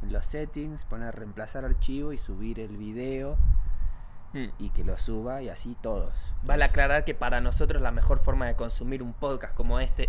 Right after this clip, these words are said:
Speaker 2: es en Spotify.
Speaker 1: Cualquier podcast, sí, sí, no hace falta aclararlo porque es, es como que está hecho para eso Spotify
Speaker 2: Claro.
Speaker 1: y el long format,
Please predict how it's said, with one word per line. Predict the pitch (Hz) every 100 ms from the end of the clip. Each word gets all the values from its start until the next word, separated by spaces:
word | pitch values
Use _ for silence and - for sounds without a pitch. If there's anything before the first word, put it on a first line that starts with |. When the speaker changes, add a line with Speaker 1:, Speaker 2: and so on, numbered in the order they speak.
| 127
Speaker 2:
es | -
en | 123
Spotify. | - 131 120 - - - -
Speaker 1:
Cualquier | 143 147 156
podcast, | 110 110 - -
sí, | -
sí, | - -
no |
hace | 135 -
falta | 147 139
aclararlo | 135 - 120 113 117
porque | - 104 - - 87 107
es, | - - -
es | -
como | - 113 -
que | -
está | - 123 123
hecho | 123 - - 117 -
para | 101 92 113
eso | 123 - -
Spotify | - 104 101 - 131
Speaker 2:
Claro. | - 78
Speaker 1:
y | 92 90
el | - 87
long | 101 107
format, | 101 113 110 98 71